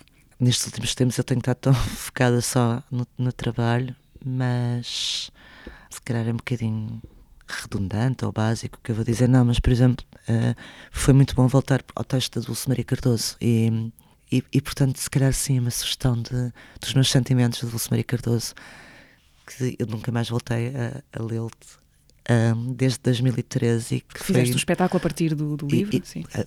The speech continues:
Speaker 1: com o livro todo. Portanto, com este, com este livro, e foi outra vez, ahm, tão impactante e tão, tão bom voltar a relacionar-me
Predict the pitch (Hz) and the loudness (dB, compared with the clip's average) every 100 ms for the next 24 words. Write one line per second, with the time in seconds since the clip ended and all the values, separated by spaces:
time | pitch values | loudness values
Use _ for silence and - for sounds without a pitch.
0 | - 156 127 117 - - - - - - | 4 6 6 2 -4 -6 -4 -6 -6 -16
1 | - - - 110 - 113 127 123 - - | -20 -10 -4 -4 -4 -4 0 0 0 -8
2 | - 123 - 127 131 139 - 131 - - | -6 -4 -2 -2 0 0 0 0 0 -4
3 | - - - 131 120 131 120 - - - | -18 -8 -4 -2 2 2 0 -4 -6 -6
4 | 123 120 123 123 - - - - - _ | -2 -2 -2 -6 -10 -20 -20 -20 -20 _
5 | _ - 120 117 113 113 _ _ - 117 | _ -12 -8 -6 -8 -12 _ _ -12 -8
6 | - - - 120 120 - 120 - 113 113 | -6 -6 -2 -2 -2 -4 -10 -6 -6 -4
7 | 113 113 _ _ - 123 113 120 120 123 | -8 -12 _ _ -4 -2 0 0 0 -2
8 | 117 127 117 120 113 - 127 - 120 123 | -2 -4 -4 -4 -8 -8 -6 -6 -4 -2
9 | 120 120 | -2 -4